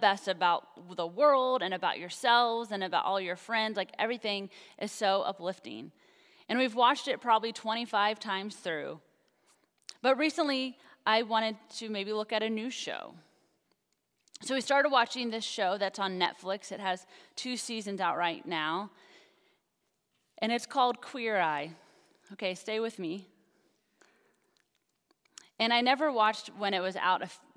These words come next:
like, a few years ago, but they relaunched it. And what it is, it's these five gay guys.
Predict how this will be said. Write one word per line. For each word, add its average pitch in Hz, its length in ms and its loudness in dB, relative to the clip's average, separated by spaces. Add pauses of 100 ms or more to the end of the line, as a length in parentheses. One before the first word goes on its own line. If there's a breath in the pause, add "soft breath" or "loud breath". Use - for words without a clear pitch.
like, 165 320 -6 (120)
a 202 60 -8
few 214 200 -8
years 196 300 -4
ago, 202 500 0 (840)
but 190 140 -6
they 185 100 2
relaunched 185 680 -4
it. 139 200 -6
And 185 200 -8 (120)
what 202 200 -2
it 285 120 -2
is, 175 240 -2
it's 170 140 -14
these 170 260 -12
five 175 440 -2
gay 139 180 -10
guys. 104 540 -10